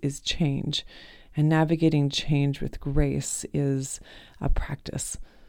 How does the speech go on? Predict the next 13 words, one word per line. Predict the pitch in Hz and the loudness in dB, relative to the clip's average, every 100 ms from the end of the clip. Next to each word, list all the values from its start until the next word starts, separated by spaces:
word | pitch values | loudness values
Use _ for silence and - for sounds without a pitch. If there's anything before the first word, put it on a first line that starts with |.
| _ _ _ _ _ - _ _ - - - - - - - | _ _ _ _ _ -20 _ _ -20 -20 -20 -20 -20 -20 -4
And | 156 156 151 147 143 - - _ _ _ _ _ - _ _ _ _ _ - - | 0 2 4 2 -2 -10 -20 _ _ _ _ _ -20 _ _ _ _ _ -20 0
as | 165 170 | 2 4
I | - | 2
reflect | 147 147 - - 156 - 160 | 0 0 -2 -2 -2 -4 -2
back | 147 143 139 - | 0 0 -4 -6
and | 147 147 | -2 2
look | 147 147 - | 2 0 -4
at | 151 143 143 - - - | -4 -2 -2 -4 -8 -6
the | |
many | 143 156 170 | 0 0 0
things | 160 - 135 139 160 - - - - - - - _ - _ _ _ _ | -2 -4 -4 -4 -6 -8 -14 -14 -14 -14 -20 -20 _ -20 _ _ _ _
that | 151 147 - | -4 -2 -2
have | 147 151 | -2 -4